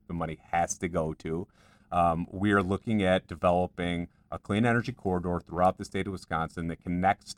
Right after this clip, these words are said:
all the surrounding states, uh, through the intersections within, uh, the, um, uh, freeway system in Wisconsin to develop electric vehicle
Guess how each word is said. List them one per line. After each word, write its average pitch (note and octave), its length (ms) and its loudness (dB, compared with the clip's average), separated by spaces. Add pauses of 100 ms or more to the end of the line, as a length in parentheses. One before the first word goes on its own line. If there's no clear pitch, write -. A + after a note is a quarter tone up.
all G#2+ 280 4
the G#2+ 100 -10
surrounding F#2 480 0
states, - 480 -10 (260)
uh, D#2 180 -2
through A2 540 2 (300)
the F2 280 2
intersections G2 720 0
within, F2+ 520 -4 (240)
uh, E2+ 340 0 (140)
the, D#2+ 360 -8
um, - 360 -12 (200)
uh, - 100 -16 (100)
freeway G#2 440 4
system F#2+ 380 -2
in F2+ 100 0
Wisconsin G#2+ 600 2
to - 120 -10
develop F2+ 480 0 (200)
electric F#2+ 580 2
vehicle F2 420 -4